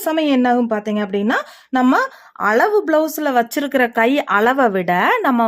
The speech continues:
வந்து ஸ்டிச் பண்ணி பயன்படுத்துற பிளவுஸ் என்ன ஆகும் பாத்தீங்கன்னா, கைப்பகுதி வந்து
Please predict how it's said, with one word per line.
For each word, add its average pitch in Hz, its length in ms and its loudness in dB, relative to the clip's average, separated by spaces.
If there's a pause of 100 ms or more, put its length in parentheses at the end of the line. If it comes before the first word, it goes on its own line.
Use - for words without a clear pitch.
வந்து 247 260 0
ஸ்டிச் - 360 -12
பண்ணி 302 260 0
பயன்படுத்துற 240 640 0
பிளவுஸ் 214 320 -2
என்ன 208 160 -4
ஆகும் 220 180 -4
பாத்தீங்கன்னா, 196 380 -4 (140)
கைப்பகுதி 240 600 -2
வந்து 233 160 -2